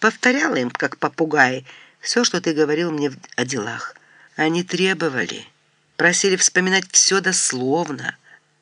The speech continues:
один в один. Они помогали мне, подсказывали термины, которые я забывала.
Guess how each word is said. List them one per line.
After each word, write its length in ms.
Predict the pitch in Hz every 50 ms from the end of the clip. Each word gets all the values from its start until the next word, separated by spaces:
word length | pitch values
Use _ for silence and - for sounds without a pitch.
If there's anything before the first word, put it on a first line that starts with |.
| _ _ _ _
один 420 | - 123 156 165 165 226 233 240
в 60 | 214 226
один. 640 | 247 240 196 175 165 220 240 220 160 120 - - _ - - - - - - - -
Они 200 | - 156 175 185
помогали 640 | 185 190 196 202 196 180 156 175 185 196 202 190 185
мне, 240 | 180 160 135 123
подсказывали 640 | 123 - 170 - - - 190 196 202 180 185 190 180
термины, 760 | 180 185 - - 175 185 196 202 202 202 196 175 143 131 131 - - - -
которые 400 | - 165 143 175 165 170 170 165
я 340 | 165 165 160 156 151 147 - _ _ -
забывала. 800 | 147 - 180 175 151 165 151 139 139 123 117 110 107 110 120 -